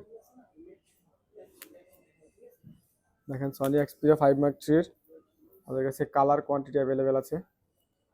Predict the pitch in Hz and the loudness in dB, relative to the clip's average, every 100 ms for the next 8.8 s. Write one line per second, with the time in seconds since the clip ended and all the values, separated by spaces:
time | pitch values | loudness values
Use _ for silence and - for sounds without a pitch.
0 | _ _ _ _ _ _ - 160 165 147 | _ _ _ _ _ _ -4 -2 0 -2
1 | 131 120 120 120 156 185 _ _ _ _ | -2 -6 -14 -14 -14 -18 _ _ _ _
2 | 135 139 151 147 147 143 139 135 139 151 | -8 -6 -2 -2 -2 -6 -6 -6 -6 -6
3 | 170 139 127 131 127 156 185 _ _ _ | -6 -6 -6 -8 -8 -10 -12 _ _ _
4 | _ _ _ _ _ _ _ _ _ _ | _ _ _ _ _ _ _ _ _ _
5 | _ _ _ _ _ _ _ - _ _ | _ _ _ _ _ _ _ -20 _ _
6 | _ _ 131 131 147 147 156 151 165 165 | _ _ -12 -4 0 4 4 4 6 6
7 | 170 156 156 160 170 180 - - 156 151 | 6 4 2 2 2 0 0 0 2 2
8 | 160 147 143 139 135 135 131 - | 2 2 2 0 0 -2 -4 -8